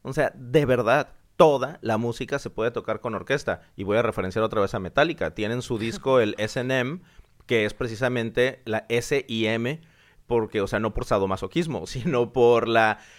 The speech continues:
la Orquesta Sinfónica de San Francisco y Metallica, que hicieron algo muy especial. Además, ellos hicieron algo muy especial. Normalmente, cuando hacen este tipo de arreglos,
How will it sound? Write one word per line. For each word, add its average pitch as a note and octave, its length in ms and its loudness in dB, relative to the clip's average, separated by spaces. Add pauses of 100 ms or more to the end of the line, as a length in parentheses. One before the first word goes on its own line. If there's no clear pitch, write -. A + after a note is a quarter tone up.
(120)
la B2+ 220 2
Orquesta A2+ 560 0
Sinfónica B2+ 880 0
de A#2+ 160 -2
San A#2 180 -4
Francisco D3 800 -6 (100)
y A#2+ 160 -2
Metallica, G#2+ 720 -2
que A#2 120 -4
hicieron B2 500 -2 (540)
algo E3 400 2
muy E3 340 2
especial. B2 680 -2
Además, B2+ 400 0
ellos F3+ 140 -2
hicieron C#3+ 260 -2
algo C#3 160 0
muy C3+ 140 -4
especial. B2 440 -2
Normalmente, D#3+ 680 0
cuando A#2+ 360 0
hacen B2 220 -2
este D3+ 220 -8
tipo C#3+ 260 -2
de C3+ 80 2
arreglos, G#2+ 600 -2